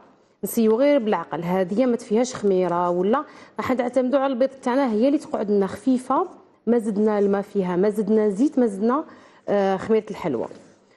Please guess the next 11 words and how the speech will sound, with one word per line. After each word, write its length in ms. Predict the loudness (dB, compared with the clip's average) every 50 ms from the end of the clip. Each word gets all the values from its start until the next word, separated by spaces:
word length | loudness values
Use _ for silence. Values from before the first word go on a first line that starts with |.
| _ _ -4
دونك 200 | -2 -2 -2 -2
سيو 300 | 0 2 4 4 4 4
غير 280 | 4 4 4 4 2
بالعقل. 440 | 2 0 0 -2 -2 -2 -2 -2 -2
شوفوا 300 | 0 -2 -4 -4 -6 -14 -20 -20 _ _ _ _ _ _ _ 0
ديروا 260 | 2 4 4 4 2
هذه 180 | 2 0 0 -2
الحركه 600 | -2 -4 -2 -2 -2 -2 -4 -2 -2 0 0 2
من 220 | 2 2 0 0
تحت 240 | -2 -4 -6 -2 -2
للفوق 540 | 0 0 0 0 0 0 0 0 0 -6